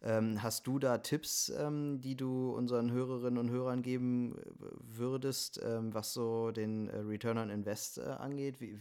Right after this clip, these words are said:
wie man da rankommt vielleicht, ähm, äh, oder so ein Stück weit auch, ähm, w-, ja, wie,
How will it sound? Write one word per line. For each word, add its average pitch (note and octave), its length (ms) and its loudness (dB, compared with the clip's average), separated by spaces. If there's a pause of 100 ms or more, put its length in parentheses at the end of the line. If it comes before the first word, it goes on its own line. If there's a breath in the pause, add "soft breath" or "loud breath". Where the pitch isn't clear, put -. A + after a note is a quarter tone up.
wie A2+ 120 0
man A#2 160 2
da G#2+ 120 0
rankommt C#3+ 520 0
vielleicht, B2+ 600 -6
ähm, A#2 460 -4 (580 soft breath)
äh, A2 180 -2 (500)
oder A#2 120 -8
so A2 120 -8
ein A2 80 -4
Stück - 400 -4
weit A#2+ 180 2
auch, A#2 280 -2 (180)
ähm, A2+ 340 -4 (140)
w-, - 400 -12
ja, G#2+ 200 -2
wie, - 100 -10